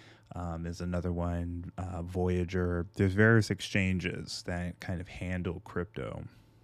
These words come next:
Now, I th-, I believe, correct me if I'm wrong, that Coinbase is number one. But you also have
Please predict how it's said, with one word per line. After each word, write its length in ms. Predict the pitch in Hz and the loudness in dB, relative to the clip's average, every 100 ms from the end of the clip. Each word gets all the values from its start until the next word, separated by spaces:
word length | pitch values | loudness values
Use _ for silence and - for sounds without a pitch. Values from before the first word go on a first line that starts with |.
| - _ - - - - - | -20 _ -20 -20 -20 -20 -6
Now, 440 | 95 90 85 82 - - - | 0 2 2 -2 -6 -14 -4
I 140 | 95 | -4
th-, 220 | - - - | -4 -6 -4
I 100 | 92 | 0
believe, 800 | 92 98 107 90 82 - - - - - | 2 4 4 4 0 -8 -14 -16 -18 -12
correct 320 | - 85 - | -6 -6 -6
me 60 | 87 | -10
if 120 | 87 | -8
I'm 180 | 87 85 | -10 -10
wrong, 240 | 85 90 | -10 -8
that 180 | 87 87 | -6 -8
Coinbase 680 | - 92 90 87 82 82 - | -8 -6 -4 -2 -4 -6 -6
is 640 | 92 87 85 95 - - - - - | -2 0 -2 -4 -8 -12 -16 -18 -8
number 360 | 92 87 85 | -4 -4 -2
one. 420 | 87 85 - - - - - - _ _ - _ - - - - - - - - _ - _ _ _ _ - - | -4 -4 -6 -12 -16 -20 -20 -20 _ _ -20 _ -20 -20 -20 -20 -20 -20 -20 -20 _ -20 _ _ _ _ -20 -2
But 140 | 110 | 0
you 160 | 101 113 | 4 6
also 400 | 135 147 147 127 | 6 4 4 2
have 640 | 107 117 110 107 101 98 | 4 4 4 4 2 0